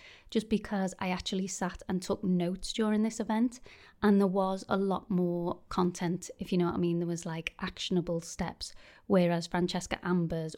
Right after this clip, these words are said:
was more inspiration and stories, which I found really helpful, particularly when you're talking about law of attraction. I like, um, stories and to be told how it's worked in real life, whereas this one was more snippets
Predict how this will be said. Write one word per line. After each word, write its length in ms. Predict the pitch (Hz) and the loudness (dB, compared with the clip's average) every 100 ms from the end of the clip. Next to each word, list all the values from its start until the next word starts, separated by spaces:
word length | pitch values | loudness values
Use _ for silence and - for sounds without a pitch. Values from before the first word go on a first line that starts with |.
| - | -4
was 160 | 180 | -2
more 300 | 175 165 160 - | 2 0 -2 -2
inspiration 920 | 175 165 - 175 165 160 - 185 180 - | -4 -2 -4 -2 -2 -2 -2 -2 -2 -2
and 200 | 165 165 | -4 -4
stories, 720 | - 185 165 160 160 160 - | 0 2 2 0 -4 -8 -4
which 280 | - - - | -4 -2 -4
I 140 | 175 | -4
found 460 | 170 175 160 160 170 | -2 -2 -2 -2 0
really 180 | 160 | 0
helpful, 400 | 165 175 - 185 | -2 -4 -4 -4
particularly 480 | 180 - 208 208 220 | -4 -4 -4 -2 0
when 160 | 226 220 | 2 0
you're 80 | 208 | 0
talking 260 | 196 185 | -2 0
about 160 | 180 - | 0 0
law 180 | 180 175 | -2 0
of 100 | 170 | -2
attraction. 600 | - 160 - 190 170 170 - - - - | -4 -8 -4 -2 0 -2 -8 -20 -20 -8
I 140 | 185 175 | -2 0
like, 560 | 175 165 165 170 - - - _ - | 0 0 -2 -6 -16 -18 -20 _ -2
um, 480 | 185 170 170 165 165 - _ - _ - | 2 2 2 0 -2 -10 _ -20 _ -14
stories 720 | - - 170 170 165 165 165 - | -2 2 4 4 0 -4 -8 -2
and 220 | 175 165 - _ _ - | -2 -2 -6 _ _ -14
to 100 | - | -4
be 140 | 185 180 | 0 0
told 380 | - 170 165 165 | 0 0 0 -4
how 260 | - 175 | -4 -4
it's 180 | 170 - | -4 -4
worked 300 | 175 160 - | -4 -4 -6
in 180 | - 175 | -2 2
real 160 | 165 156 | 2 0
life, 360 | 165 175 - - - - | -2 -4 -6 -18 -20 -10
whereas 280 | - 190 180 | 2 4 4
this 300 | - 190 - | 2 -2 -2
one 360 | 190 175 175 - | -2 0 0 -2
was 200 | 180 170 | -4 0
more 380 | 175 165 165 156 | 0 0 0 -4
snippets 720 | - - 185 175 175 165 - | -10 -4 0 0 0 -4 -6